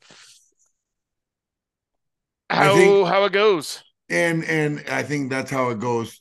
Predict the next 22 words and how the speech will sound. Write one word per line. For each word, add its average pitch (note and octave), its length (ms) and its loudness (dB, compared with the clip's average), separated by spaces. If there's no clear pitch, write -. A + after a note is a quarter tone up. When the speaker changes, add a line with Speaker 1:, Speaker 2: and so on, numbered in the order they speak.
Speaker 1:
amongst B2 560 -4
a A#2 60 0
lot A2+ 260 0
of A2+ 100 -6
college A2+ 440 -4
programs. A2+ 540 -4
But - 260 -8
I B2+ 80 -2
think C3+ 220 -2
the A#2+ 60 -8
sad C3+ 360 0
part B2+ 320 -2
is, A#2 300 -4
and, G#2 260 -8
and G2+ 520 -8
we've A2 200 -10
talked G#2 280 -4
about G2+ 260 -4
it, G2 160 -6
is G2+ 240 -10
it's G2+ 160 -12
like, A2+ 240 -4